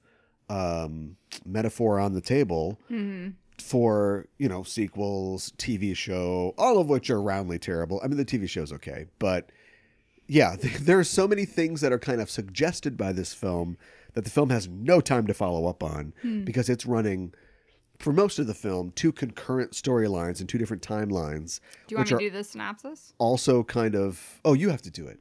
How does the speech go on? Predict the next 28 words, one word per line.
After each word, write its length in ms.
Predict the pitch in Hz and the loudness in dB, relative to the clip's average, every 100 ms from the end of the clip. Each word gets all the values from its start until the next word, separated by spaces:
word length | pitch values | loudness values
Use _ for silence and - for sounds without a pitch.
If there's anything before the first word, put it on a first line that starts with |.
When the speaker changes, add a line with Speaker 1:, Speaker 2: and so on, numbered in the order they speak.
| - | -8
Speaker 2:
Yeah. 220 | 254 170 - _ - - _ | -6 -6 -10 _ -20 -20 _
Speaker 1:
Yeah. 100 | 82 92 - _ _ _ _ _ - | -12 -12 -18 _ _ _ _ _ 6
Thanks 200 | 247 262 | 6 8
for 80 | 233 | 4
interrupting 380 | 180 160 151 | 4 2 2
my, 180 | 117 98 | 0 -2
my 180 | 92 98 | -4 -4
great 220 | 95 85 | -2 -4
thought. 260 | - 85 73 | -2 -4 -2
I 100 | 117 | 4
guess 120 | 247 | 6
Speaker 2:
I'm 40 | 302 | 8
Speaker 1:
no, 120 | 453 | 4
Speaker 2:
sorry. 420 | - 320 392 440 | 8 8 8 8
Speaker 1:
no 100 | 453 | 12
one 140 | 440 196 | 12 12
will 120 | 175 | 12
ever 140 | 151 | 10
find 220 | 147 151 | 8 8
out 100 | 139 | 10
what 100 | 127 127 | 8 6
Speaker 2:
No. 60 | |
Speaker 1:
was 120 | 127 131 | 6 4
at 100 | 123 | 6
the 100 | 127 | 6
end 100 | 107 | 6
of 80 | |
that. 320 | 117 123 98 | 4 4 2